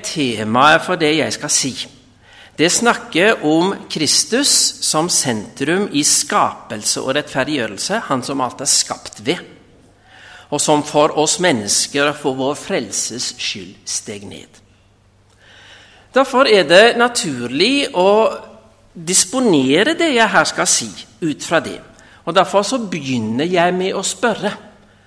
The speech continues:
når Kristus, som setter seg selv i sentrum av det hele, skal utlegge skapelsen, hvordan gjør han det? Jo,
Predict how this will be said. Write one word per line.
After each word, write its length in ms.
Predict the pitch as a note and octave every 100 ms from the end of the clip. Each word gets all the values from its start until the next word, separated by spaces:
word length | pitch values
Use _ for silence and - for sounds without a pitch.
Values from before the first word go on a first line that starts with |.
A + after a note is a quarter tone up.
| _
når 200 | D3 G#3+
Kristus, 560 | - G3+ G#3 - A3+ - - - - -
som 220 | - F3
setter 440 | - - B2+ - D3
seg 220 | - F3+
selv 520 | - - B2 C#3+ -
i 60 | F#3
sentrum 680 | - - G2+ - - D3 F3+ -
av 200 | C#3 D3
det 120 | F#3
hele, 300 | A#3+ G#3+ G3 - - - _ - - - - - -
skal 400 | - - F3 G#3
utlegge 600 | D#3 C3+ D3 D3 E3+ G#3 G3+ - - -
skapelsen, 800 | - - C4 A3+ E3+ - D#4+ - - - - _ _ _ _ _ _ B2+
hvordan 600 | D3 E3 E3+ G3+ A3 G#3+ - G#2+
gjør 480 | A#2 C#3 F#3+ A3 - - -
han 260 | D#3+ F#3 G#3+ - C3+ C3+
det? 180 | A#3+ - - - - _ _ _ _ _ _ _ _ _ _ _ - - - _
Jo, 180 | C3